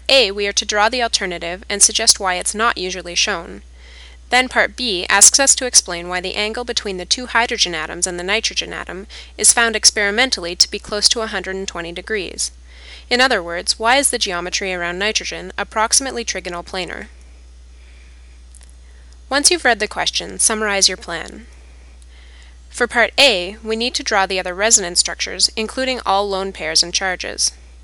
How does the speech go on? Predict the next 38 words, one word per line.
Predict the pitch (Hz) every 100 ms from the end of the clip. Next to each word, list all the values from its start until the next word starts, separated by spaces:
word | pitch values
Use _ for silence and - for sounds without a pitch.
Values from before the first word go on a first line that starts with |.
| - - - -
and | 226
then | 233 180 185 208
determine | 226 262 240 220 208
why | 220
it's | 247 233 190
not | 165
normally | 175 170 170 180
pictured. | 240 - 95 95 214 - - - - - - - - - - -
For | - 240
part | - 214 214
B, | 294 226 170 214 -
if | 220
we | 226 226
examine | 220 226 247 262
the | 233
H | 196 190
N | 202 190
H | 170 -
bond | - 233 226
angles | 165 175 - 190
in | 196
both | 190 220 -
resonance | 202 214 190 170 170
structures, | 175 - - - - - - - - - -
that | 254
may | 277 277
help | 220 180
us | 190
suggest | - 196 180 -
a | 185
reason | 233 254 185 185
for | 214
the | 196
geometry | 180 180 170 175 196
in | 180
the | 175 160
actual | 180 - 185
molecule. | 185 196 190 170 - -